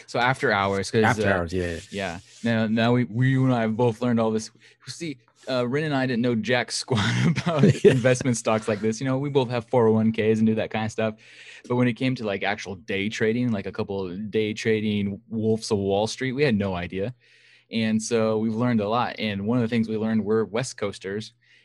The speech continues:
Speaker 1: and, uh, the, the Wall Street market is open from nine thirty A M to four P M East Coast time. And so we've learned that, you know, that's a three-hour difference for us. And if we buy stuff afterwards, it really affects things.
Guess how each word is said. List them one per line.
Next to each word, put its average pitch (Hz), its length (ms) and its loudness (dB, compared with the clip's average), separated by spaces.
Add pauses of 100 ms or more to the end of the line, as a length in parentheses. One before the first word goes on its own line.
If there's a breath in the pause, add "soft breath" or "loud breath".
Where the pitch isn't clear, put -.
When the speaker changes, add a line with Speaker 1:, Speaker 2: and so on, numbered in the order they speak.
Speaker 1:
and, 98 420 -6
uh, 92 280 -6
the, 87 300 -4 (400)
the 104 480 -4 (240)
Wall 120 160 -2
Street 127 220 -6
market 117 340 -2
is 90 200 -4
open 110 420 -4
from 98 600 -6 (360)
nine 127 460 -4
thirty 131 480 -2
A 113 300 0
M 110 320 -2 (220)
to - 100 -12
four 123 340 -4
P 117 220 -2
M 98 140 -4 (160)
East 170 320 -10
Coast 90 340 -4
time. - 440 -20 (100)
And 110 120 -4
so 113 240 -2
we've 139 300 0
learned 110 460 -2 (320)
that, 98 360 -6
you 98 120 -12
know, 98 120 -10
that's 95 280 -10
a - 100 -10
three-hour 104 420 -2
difference 101 380 -6
for - 140 -8
us. 110 220 -4
And 101 80 -6
if 95 160 -10
we 98 180 -4
buy 113 400 0
stuff 98 320 -4
afterwards, 98 560 -4
it 107 120 -4
really 101 340 -4
affects 110 400 -8
things. - 400 -18